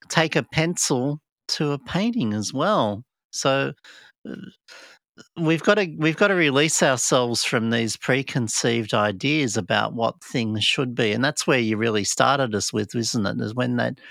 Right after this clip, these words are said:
when she s-, stopped working for other people and, uh, uh, started to work from within, um, for herself, and also turned to these things that are very close and important to her.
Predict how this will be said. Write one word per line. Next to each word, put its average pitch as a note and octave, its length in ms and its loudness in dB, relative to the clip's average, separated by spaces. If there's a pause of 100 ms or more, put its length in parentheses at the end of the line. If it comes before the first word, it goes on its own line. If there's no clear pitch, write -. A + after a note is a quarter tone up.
(480)
when C#3 220 4
she C#3+ 200 2
s-, - 180 -2 (240)
stopped - 500 0
working C3 800 -2
for A#2 140 -4
other A2+ 240 0
people A2+ 560 -2
and, G#2 440 -2
uh, A2 200 0 (680)
uh, G#2+ 180 0
started A#2+ 500 0
to B2 100 -2
work A2+ 340 0
from G2+ 240 -2
within, B2+ 680 0 (1200)
um, G#2+ 460 -4
for A#2 180 0
herself, C#3 800 0 (340)
and B2 160 2
also C#3+ 420 2
turned A#2 380 0
to A2+ 160 2
these G#2+ 340 0
things A2 320 -2
that G#2+ 100 -2
are G2+ 40 -6
very G#2+ 300 -2
close A#2 440 -2
and G2+ 100 -4
important A2+ 500 -4
to G#2 140 -6
her. G2+ 200 -2